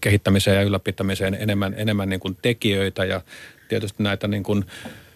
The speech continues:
harjoitteluolosuhteita ja paikkoja, että se täällä Helsingissä me tapellaan aina, aina niin kuin tota,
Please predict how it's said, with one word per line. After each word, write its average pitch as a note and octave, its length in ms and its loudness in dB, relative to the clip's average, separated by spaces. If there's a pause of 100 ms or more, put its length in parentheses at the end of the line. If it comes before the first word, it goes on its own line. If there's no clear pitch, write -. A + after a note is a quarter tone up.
(140)
harjoitteluolosuhteita A2 1160 2
ja G2+ 100 4
paikkoja, G2 580 2
että F#2 140 -2
se G#2 80 0 (420)
täällä G2+ 220 2 (240)
Helsingissä G#2 420 2
me G2+ 100 2
tapellaan G#2 460 2
aina, G#2 200 2 (100)
aina G#2 220 2
niin G2 140 2
kuin F#2+ 120 0
tota, F#2+ 300 0